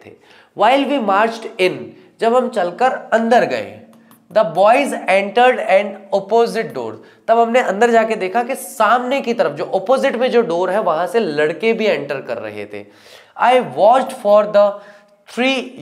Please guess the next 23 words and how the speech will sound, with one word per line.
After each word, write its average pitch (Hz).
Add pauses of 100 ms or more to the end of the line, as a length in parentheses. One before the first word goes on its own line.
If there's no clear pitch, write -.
(220)
young 208 (360)
braves 175 (420)
who 208 (120)
came 240
in 220
our 170
party। 127 (580)
मैंने 214 (680)
उन 233
लड़कों 220
को 247
देखने 196
की 233
या 240
ढूंढने 185
की 226
कोशिश 208
की, 226
उन 226
तीन 214
बहादुर 160
लड़कों 170
को 214